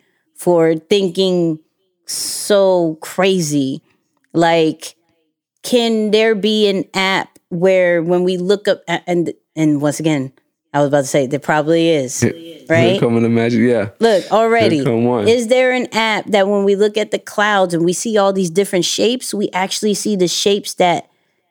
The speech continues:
Speaker 1: come to life? So, like, when we pretend like we see that dog or something, the dog comes to life in the clouds. Like, what? Like, I would love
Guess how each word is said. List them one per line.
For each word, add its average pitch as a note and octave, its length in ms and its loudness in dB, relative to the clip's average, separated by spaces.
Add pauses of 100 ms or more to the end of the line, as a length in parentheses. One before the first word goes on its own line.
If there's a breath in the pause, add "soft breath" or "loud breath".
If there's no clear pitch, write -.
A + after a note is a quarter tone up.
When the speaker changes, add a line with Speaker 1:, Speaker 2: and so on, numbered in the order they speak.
(100)
Speaker 1:
come G#3+ 220 0
to G3+ 120 2
life? F3 540 -2 (240 soft breath)
So, G#3 160 0
like, F#3 220 2
when F#3+ 180 2
we F#3+ 100 2
pretend G3+ 460 -2
like G3 180 0
we F#3+ 140 -4
see G#3 260 -4
that F3+ 220 0
dog F3+ 460 0
or G#3 100 2
something, G#3+ 560 -2 (280 loud breath)
the G3 100 4
dog G#3 500 0
comes G#3 280 0
to G#3 60 0
life F#3+ 340 0
in G3 120 2
the F#3 80 0
clouds. - 640 -4
Like, F#3 440 0 (1040)
what? C4 580 2
Like, G#3+ 460 2 (180)
I A3 80 4
would B3+ 160 2
love F#4 220 2